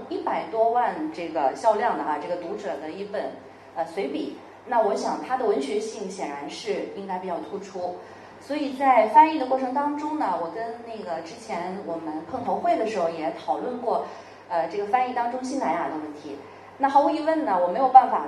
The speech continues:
做到百分之百像机器翻译这样原词原句啊，原语法。呃，简单说，在汉语表述过程当中，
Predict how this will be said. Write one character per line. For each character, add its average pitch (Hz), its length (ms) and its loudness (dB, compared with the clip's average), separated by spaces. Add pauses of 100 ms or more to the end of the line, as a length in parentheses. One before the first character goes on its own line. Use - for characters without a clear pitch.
做 202 140 -2
到 180 180 0
百 - 160 -2
分 262 160 -6
之 302 140 -6
百 170 340 2
像 196 220 -2
机 302 140 -10
器 285 140 -6
翻 160 240 -6
译 151 80 -6
这 151 60 -8
样 139 180 -6
原 165 160 -6
词 214 120 -10
原 165 240 -4
句 139 180 -10
啊， 147 260 -6
原 156 260 -6 (420)
语 185 100 -8
法。 - 200 -4 (600)
呃， 170 340 4
简 180 200 -4
单 277 220 2
说， 277 400 0 (220)
在 233 240 2
汉 349 300 0
语 202 100 -4
表 196 200 -2
述 240 140 -10
过 233 100 -2
程 214 140 -4
当 240 240 -2
中， 240 280 -4